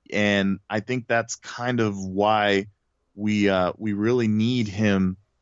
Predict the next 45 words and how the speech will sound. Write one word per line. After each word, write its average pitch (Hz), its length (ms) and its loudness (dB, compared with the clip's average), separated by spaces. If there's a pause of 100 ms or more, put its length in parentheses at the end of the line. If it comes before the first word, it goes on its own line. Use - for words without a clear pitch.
(280)
to 110 120 0
be 113 300 2
that 110 240 0
impact 110 420 -4
player 104 240 2
that 95 180 0
he 98 360 -4 (200)
can 107 400 -2
be, 98 440 0 (580)
you 107 140 0
know, 98 380 2 (100)
from 104 180 0
catching 117 460 -4
the 101 80 -2
football, 117 560 0
which, - 400 -2 (420)
you 107 140 -4
know, 95 380 0 (400)
he 147 500 -4 (340)
did 160 160 4
drop 131 320 0
a 123 80 -6
few, 127 220 -8
quite 127 240 -2
a 127 40 -4
few 131 140 -8
passes 107 480 -6
last 95 300 -2
season. 92 420 -6 (580)
And 107 160 0
that's 127 220 -2
something 131 340 -4
he 117 120 2
really 120 420 2
needs 113 260 -4
to 107 100 -2
improve 104 360 -4
on. 107 160 2
I 85 140 -2
don't 113 140 -2
know 110 140 2
if 101 120 -4
it's - 140 -12
the 92 120 -6
nervousness 127 880 0